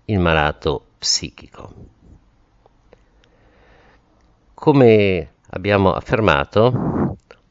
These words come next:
una parte della popolazione è vittima del disagio mentale. Ma certamente, almeno una volta nella vita, la maggioranza delle persone si è trovata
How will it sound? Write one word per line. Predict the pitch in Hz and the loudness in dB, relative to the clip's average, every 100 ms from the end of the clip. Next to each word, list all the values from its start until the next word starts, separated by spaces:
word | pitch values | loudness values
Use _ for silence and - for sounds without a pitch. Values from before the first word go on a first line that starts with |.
| _ | _
una | - 113 | -2 0
parte | 110 147 143 - 92 | 2 0 0 -4 -2
della | 95 90 87 | 0 2 0
popolazione | - 110 127 131 - 101 92 92 | -2 -4 -4 -4 -6 -2 0 0
è | |
vittima | 78 90 - 95 90 | -2 -8 -8 -2 -2
del | 78 80 | -2 -4
disagio | 87 76 76 76 67 76 71 - _ _ | -8 -4 -2 -2 -4 -6 -6 -6 _ _
mentale. | 82 87 73 - 110 104 - - _ _ _ _ _ _ _ _ _ _ _ _ _ _ _ _ | -4 -2 -4 -8 -14 -14 -18 -20 _ _ _ _ _ _ _ _ _ _ _ _ _ _ _ _
Ma | - | -6
certamente, | - 143 - 143 147 156 165 - 117 101 85 - - _ _ - | 0 0 2 2 4 2 -2 0 2 2 -2 -10 -20 _ _ -4
almeno | 98 104 120 | 0 2 2
una | 110 95 | 2 2
volta | 92 107 - | 0 -4 -4
nella | 90 87 85 | -4 -2 -4
vita, | 78 71 90 101 - - _ _ _ - _ _ _ _ _ | -6 -6 -2 -2 -4 -16 _ _ _ -20 _ _ _ _ _
la | 117 | 0
maggioranza | 123 123 131 131 143 131 - | 0 2 0 0 -2 -6 -8
delle | 92 101 | -6 -4
persone | - 123 - - 131 135 | -4 -6 -6 -2 0 0
si | 110 - | -2 -4
è | 95 | -6
trovata | - 90 90 92 - 87 78 73 | -4 -2 0 0 0 0 0 -2